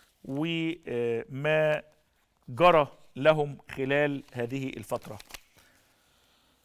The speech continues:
أعتقد إنه، آه، موقف الإخوان في أوروبا الآن، آه، موقف صعب، لأنه بريطانيا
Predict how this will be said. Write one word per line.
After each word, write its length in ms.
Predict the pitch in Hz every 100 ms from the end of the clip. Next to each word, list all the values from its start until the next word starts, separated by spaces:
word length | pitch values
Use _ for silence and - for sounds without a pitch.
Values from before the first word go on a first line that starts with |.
| _ - - - - - -
أعتقد 440 | 190 208 - 247 226
إنه، 480 | 233 233 233 233 - _ _ - _ _ _ _ _ _ _ - -
آه، 680 | 143 135 131 127 123 120 123 - _ - - _ _ _ _ _ _ _ _ _ _ _ -
موقف 400 | 185 294 - 170
الإخوان 500 | 156 - 165 190 175
في 100 | -
أوروبا 540 | 131 165 139 147 147 -
الآن، 580 | 120 143 156 180 175 165 - _ _ _
آه، 120 | 120 120
موقف 560 | 151 170 151 - - 110
صعب، 400 | - 175 196 - _ _ _ _ -
لأنه 580 | 151 170 165 160 160 - _ _ _ _ -
بريطانيا 560 | 143 165 208 214 196